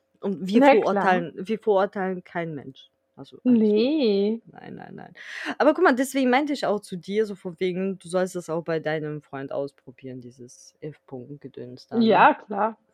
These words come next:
Speaker 1: Ja, und da bin ich mal gespannt, ob du und ich es so weit bringen können oder nicht.
Speaker 2: Ich berichte, aber ich, äh, werde den nicht vorwarnen.
Speaker 1: Nee,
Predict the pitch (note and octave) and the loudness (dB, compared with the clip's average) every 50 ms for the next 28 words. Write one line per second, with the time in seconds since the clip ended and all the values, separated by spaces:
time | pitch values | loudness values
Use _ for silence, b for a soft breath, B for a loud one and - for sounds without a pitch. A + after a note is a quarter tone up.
0 | _ _ _ _ _ _ _ _ _ - E3 D#3+ D3 C#3+ E3+ D#3 F3+ G#3+ B3 B3 | _ _ _ _ _ _ _ _ _ -10 -10 -8 -8 -8 -8 -6 -4 -4 -2 0
1 | A#3+ C#4 C4+ B3 B3 - - - G3 G3 A3 C4+ C#4+ - _ _ _ _ _ _ | 2 4 4 4 4 2 2 2 4 4 2 0 -4 -6 _ _ _ _ _ _
2 | _ _ _ _ _ _ - B B B B B B B B B B B B B | _ _ _ _ _ _ -20 B B B B B B B B B B B B B
3 | B B B - F#3+ - - - A3 A#3+ B3 G#3+ - G#3 F#3 - - G3+ A#3 B3 | B B B -10 -10 -10 -8 -6 -4 -2 -2 -2 -4 -6 -4 -2 0 0 0 0
4 | B3 - - - - - b b b b b b b - F#3+ - - A3 G#3 F#3 | -4 -8 -14 -18 -20 -20 b b b b b b b -10 -10 -6 -2 0 2 4
5 | G3 G3 F#3+ - - - G3 G3+ G#3+ G#3 - - B3+ A#3 A#3+ B3+ C4+ B3+ - _ | 2 2 2 -2 -6 -4 -4 -4 -4 -4 -6 -4 -4 -4 -4 -4 -6 -10 -12 _
6 | _ _ _ _ _ _ _ _ _ _ _ _ _ _ _ _ _ _ - E3+ | _ _ _ _ _ _ _ _ _ _ _ _ _ _ _ _ _ _ -10 -8
7 | E3 E3+ D#3+ D#3 C#3+ B2 B2+ - - - - _ _ _ _ _ C4+ A#3+ - - | -6 -4 -4 -4 -6 -8 -10 -14 -18 -20 -20 _ _ _ _ _ 0 0 0 0
8 | - A#3+ F#3+ G3 G#3 G#3 - - - G3 - - A3+ A3+ A3+ A3 A3 - - - | 0 2 4 4 2 2 0 -2 0 2 6 6 6 8 8 6 4 4 0 -2
9 | A#3+ - - A#3 B3 A#3 A3+ A3+ A3 - - - G#3+ G#3 A#3 G#3+ A3 A3 A#3+ B3 | -10 -6 -2 0 2 2 2 2 2 0 -2 -6 -4 0 2 4 4 4 2 0
10 | G#3 A#3+ A3+ A3+ A3+ A3+ A#3 A3 - - - - G#3+ G3+ G#3+ G#3+ F#3+ G#3+ F#3 F3 | -2 -2 -2 -2 -2 -2 -4 -4 -6 -8 -6 -2 0 2 2 2 0 0 0 0
11 | F3 F#3+ G3 F3+ F#3 A3 A#3 A3+ b b b b b b b _ _ _ _ _ | 0 -2 -4 -6 -6 -8 -10 -12 b b b b b b b _ _ _ _ _
12 | _ _ _ _ _ _ _ _ _ _ _ _ _ _ _ _ _ _ _ _ | _ _ _ _ _ _ _ _ _ _ _ _ _ _ _ _ _ _ _ _
13 | _ - - _ _ _ - - - G#3+ A3+ A#3 A#3+ A#3 F3+ | _ -20 -20 _ _ _ -14 -6 0 4 6 6 8 6 4